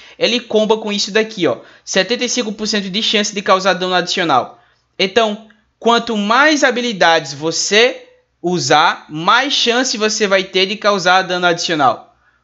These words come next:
Por quê? Com os talentos de raiva sendo restaurados rapidamente, sua raiva sendo restaurada rapidamente com esses dois talentos, vai fazer com que você tenha mais chance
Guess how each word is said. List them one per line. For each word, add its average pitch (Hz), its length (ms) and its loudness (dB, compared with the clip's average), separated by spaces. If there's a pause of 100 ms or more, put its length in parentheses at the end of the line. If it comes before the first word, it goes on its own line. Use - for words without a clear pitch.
(120)
Por 208 200 0
quê? 170 460 -2 (300)
Com 190 160 2
os 208 120 2
talentos 233 460 0
de 247 120 2
raiva 196 400 0
sendo 214 400 -4
restaurados 165 1040 0 (1120)
rapidamente, 202 840 0
sua 190 200 0
raiva 196 260 -2
sendo 196 200 -6
restaurada 185 540 2
rapidamente 185 600 -2
com 180 80 -6
esses 170 200 -6
dois 175 160 -2
talentos, 170 540 -2 (440)
vai 226 200 2
fazer 226 380 0
com 220 200 -2
que 202 440 0 (120)
você 185 720 0 (320)
tenha 190 240 2
mais 254 240 0
chance 254 720 0